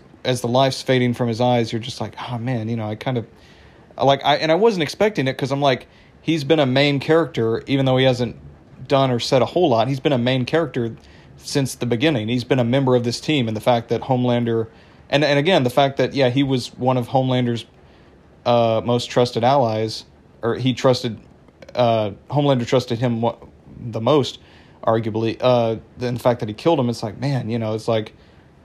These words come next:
that was crazy that that just happened, you know, it's like, he's been around since the beginning, and he's na-, now he's gone, <laughs> you know, but, but I get, but, you know, I do, I do commend the show again, uh, for doing that, because, you know, I mean, you, you do have to,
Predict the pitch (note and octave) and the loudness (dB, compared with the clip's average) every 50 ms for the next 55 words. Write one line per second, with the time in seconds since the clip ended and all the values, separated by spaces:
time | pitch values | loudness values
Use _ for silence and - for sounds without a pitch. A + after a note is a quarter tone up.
0 | - - - A#2+ A2+ - - - C#3+ D3 C3+ A2+ - G#2 G#2+ G#2+ - - - - | -14 -8 -6 -6 -6 -4 0 2 2 2 2 0 -2 -6 -6 -8 -10 -10 -4 -2
1 | A#2 A#2 A#2+ B2+ A#2+ A2+ - A#2 A#2 - - C3 B2+ A#2+ - G#2 G#2 A2+ A2 G#2 | -2 0 0 0 -2 -2 -2 -4 -6 -4 0 0 0 0 0 -4 -6 -6 -6 -6
2 | G#2 G#2 G#2+ - - A2 G#2+ G2 - - _ - - A#2+ A2 - - A2+ A2 A2 | -6 -8 -8 -8 -8 -8 -10 -10 -12 -18 _ -14 -12 -12 -10 -8 -6 -4 -4 -2
3 | A2 A#2 A#2 A2+ A2 - - A2 - A2 A2 G#2+ G#2+ A#2 A2+ A2 G#2+ A2 A2+ - | -2 -2 -2 -2 -4 -6 -10 -12 -10 -10 -8 -6 -4 -4 -4 -4 -4 -6 -6 -8
4 | A2+ A2 G#2+ G#2+ - A2+ A2 G2 - - - A2+ A#2 A#2 A#2+ A#2 A#2 A2 G2+ B2 | -8 -8 -8 -8 -8 -10 -12 -12 -14 -14 -10 -6 -2 -2 -2 -2 -2 -4 -2 0
5 | B2+ B2 G#2+ G#2 G#2+ A#2+ - - - D#3 B2+ - - - - - - - - - | 0 0 0 -2 -6 -10 -8 -4 -2 -2 -2 -2 -4 -10 -20 -20 -20 -20 -20 -20
6 | - - - - F3 D3 - C3 D#3+ D#3+ - - - C#3+ F#3 F3 F3+ F3+ - G#3+ | -20 -20 -18 -16 -16 -12 0 2 2 2 2 0 0 2 4 4 4 4 2 0
7 | - - - D3 E3 E3 - - - F3 E3+ E3 D#3 D#3+ D#3+ D#3 D3 F3 F3+ E3+ | 0 0 2 2 2 2 2 -2 -2 2 4 4 4 4 4 4 4 2 2 2
8 | - - C#3+ D3 C#3+ D#3 D#3+ D3+ D3 A2 - - D3 C#3+ D3 C#3+ C#3 C3 B2 - | 2 2 0 2 4 4 4 2 2 0 -4 -4 -2 -2 -2 -2 -2 -2 -2 0
9 | - C#3 C3 B2+ B2 A#2 B2+ B2+ B2 A#2 A#2 A2+ - - - - A#2 A#2 A2+ A2 | 2 2 4 2 2 0 0 0 0 0 -2 -4 -8 -10 -8 -4 -2 -2 0 -2
10 | A2 - - - - C3 B2 A#2+ A#2 A2+ C3+ C3 A#2+ A2+ G#2+ A#2 A#2+ A#2+ G#2+ G#2 | -2 -4 -4 -2 0 2 2 2 0 0 -2 -2 -2 0 -2 -2 -2 -2 -4 -6
11 | - A#2 G#2 - A#2+ A2 G#2+ G#2 G2+ - - - - - - - - _ _ _ | -10 -10 -6 -2 -2 -2 -2 -4 -6 -10 -16 -20 -20 -20 -20 -20 -20 _ _ _
12 | - - - _ _ _ _ _ - - - - - D3 D3 C#3+ B2+ B2 B2+ C3 | -20 -20 -20 _ _ _ _ _ -20 -20 -20 -10 -4 0 2 4 4 4 2 2
13 | B2+ B2+ B2+ B2 A#2+ C#3 C3+ B2+ D3 D3 C#3+ B2 B2 C3+ B2+ B2 - - - C3 | 0 0 -2 0 0 0 0 2 2 2 2 2 2 2 2 0 0 -2 -2 0
14 | B2+ B2 A#2+ A#2 A#2 A2+ A2 | 2 2 2 0 -2 -4 -6